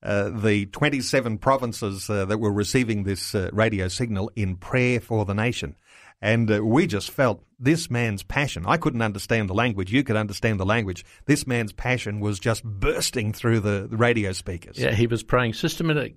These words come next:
Speaker 2: systematically around the provinces, uh, where the broadcast goes from their station. Also, he was praying for the people cross-border in Irian Jaya, uh, who are under,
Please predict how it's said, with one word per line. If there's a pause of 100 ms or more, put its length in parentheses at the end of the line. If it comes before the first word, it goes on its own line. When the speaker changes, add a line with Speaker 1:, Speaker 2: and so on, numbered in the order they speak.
Speaker 2:
systematically
around
the
provinces,
uh,
where
the
broadcast
goes
from
their
station. (480)
Also,
he
was
praying
for
the
people
cross-border
in
Irian
Jaya, (600)
uh,
who
are
under,